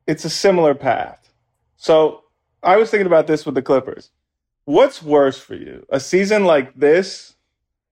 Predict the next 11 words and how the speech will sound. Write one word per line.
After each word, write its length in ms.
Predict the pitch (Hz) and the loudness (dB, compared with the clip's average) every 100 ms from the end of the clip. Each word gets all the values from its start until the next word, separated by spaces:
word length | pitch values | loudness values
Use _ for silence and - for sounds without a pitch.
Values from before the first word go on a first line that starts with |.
| _ _ _ - | _ _ _ -2
or 180 | 143 151 | 0 2
the 120 | 143 | -2
season 460 | - 165 165 156 | -2 0 0 0
where 540 | 147 147 139 135 131 - | 2 4 4 2 -2 -8
you 340 | - 143 139 135 | -8 -2 0 -2
start 480 | - - 151 143 | -6 2 2 2
the 80 | 135 | -2
year 300 | 123 123 117 | -2 0 0
on 160 | 117 120 | -2 -2
island 400 | 120 90 80 - | -6 -6 -12 -14
time? 380 | - 57 57 | -16 -16 -18